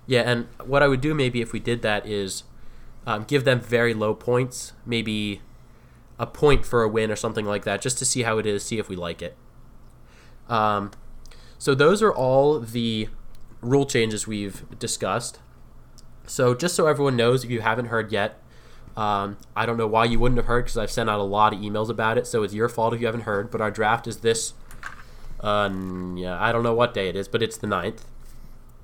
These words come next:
So now we're gonna get onto the teams. Um, I'm going to open up the teams here so we can see what the keepers are looking like.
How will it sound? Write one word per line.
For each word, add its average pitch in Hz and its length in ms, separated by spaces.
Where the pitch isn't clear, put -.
So 113 500
now 135 180
we're 175 80
gonna 151 140
get 131 120
onto 123 180
the 110 80
teams. - 540
Um, 104 440
I'm 117 140
going 123 260
to 113 380
open 127 200
up 131 120
the 135 60
teams 117 340
here 131 140
so 127 140
we 113 40
can 107 140
see 113 260
what 113 160
the 107 60
keepers 120 380
are 101 60
looking 92 260
like. 98 280